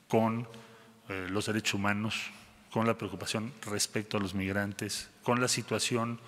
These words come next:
de los menores. Esto es desgarrador, pero el flujo que estamos viviendo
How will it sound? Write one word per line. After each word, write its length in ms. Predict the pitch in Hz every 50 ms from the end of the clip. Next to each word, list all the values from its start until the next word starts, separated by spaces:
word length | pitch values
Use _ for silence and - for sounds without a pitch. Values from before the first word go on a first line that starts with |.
| - - - - -
de 100 | 113 101
los 180 | 104 101 - -
menores. 720 | 98 95 101 107 113 113 110 117 110 - - - - - - - - - - - - - - - - - - - - - - -
Esto 220 | 135 - - 165
es 80 | 151 143
desgarrador, 600 | 131 107 98 107 101 101 104 98 110 143 175 165 -
pero 260 | 139 101 98 98 - -
el 140 | - 104 101
flujo 240 | - 143 139 185 180
que 60 | -
estamos 320 | - - 151 147 165 156 135
viviendo 440 | 117 104 107 107 104 104 117 165